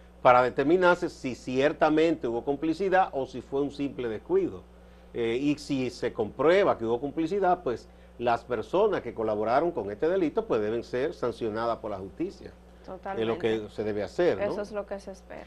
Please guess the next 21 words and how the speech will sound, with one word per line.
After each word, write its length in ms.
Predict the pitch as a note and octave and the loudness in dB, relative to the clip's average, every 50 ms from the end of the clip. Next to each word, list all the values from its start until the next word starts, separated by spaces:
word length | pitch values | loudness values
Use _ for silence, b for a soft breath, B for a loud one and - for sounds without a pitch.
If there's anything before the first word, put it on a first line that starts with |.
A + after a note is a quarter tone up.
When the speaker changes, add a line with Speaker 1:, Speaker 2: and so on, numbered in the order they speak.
| B B B B B | B B B B B
Speaker 1:
Mira, 400 | A#2+ C3 D3 F3 G3 G3 F#3 F#3 - | 0 2 4 6 6 6 4 2 2
eh, 360 | D3 C#3+ C#3+ C3+ C3+ B2+ - - | 0 2 2 2 0 -2 -4 -2
quiero 280 | - C#3+ D#3 F3+ G#3 | 0 2 2 2 2
aprovechar, 840 | G3+ F#3 - F3+ F3 D#3 C#3 - - - - C#3 B2+ A#2+ A2+ G#2+ A2 A2 | 0 0 0 -2 0 0 0 -2 -4 -2 2 4 6 6 4 2 0 -2
eh, 100 | G#2+ G#2+ | -4 -4
Nicole, 540 | A2 G#2+ - - - A#2+ G2+ F#2+ F#2 F2+ F#2 - - - b b b b b b b b b b b b - - - - | -6 -6 -6 0 0 0 0 0 -4 -6 -10 -16 -20 -20 b b b b b b b b b b b b -20 -10 -2 4
para 280 | C3 B2+ B2+ B2+ B2+ | 6 6 6 6 4
hablar 460 | B2 B2 C#3 D#3 D#3+ D#3+ D#3+ D#3+ E3 | 2 4 4 6 6 6 6 4 2
de, 260 | D3 C3+ B2 A#2+ A#2 A#2 | 0 -2 0 0 0 0
y 60 | A#2+ | 2
dar 140 | A2+ C#3 D#3 | 4 6 6
las 180 | F3+ F3+ D#3+ - | 6 6 6 6
gracias 480 | D3+ D3+ D3+ D3 C3+ - - D#3 D3 D3+ | 8 8 8 8 6 4 0 -2 -2 0
primero 520 | - D3 C#3 B2+ B2 A#2+ B2 D3 D#3 C#3 | -2 -2 -2 0 0 0 0 0 0 0
al 120 | A#2+ A2+ | 0 0
Instituto 580 | A2+ A2 A2 - G#2+ - - C#3 C3+ C3+ C#3 B2 | -2 -4 -6 -10 -12 -10 -10 -8 -6 -4 -6 -4
Tecnológico 760 | - C#3+ C3 A2+ A#2+ A#2 A#2 B2+ B2 - - C3 - - A#2 | -4 -6 -6 -4 -4 -4 -2 -4 -4 -6 -8 -10 -8 -6 -6
de 100 | G#2+ A2 | -6 -6
Santo 340 | G2+ - G#2+ G2 F#2+ - G#2 | -6 -8 -10 -10 -10 -10 -10
Domingo, 340 | G2 G2+ A2 B2+ B2+ A#2 A2 | -10 -6 -6 -4 -4 -4 -6
intec, 360 | G2+ F2+ - C#3+ C3+ A2 - | -8 -6 -4 -4 -4 -4 -4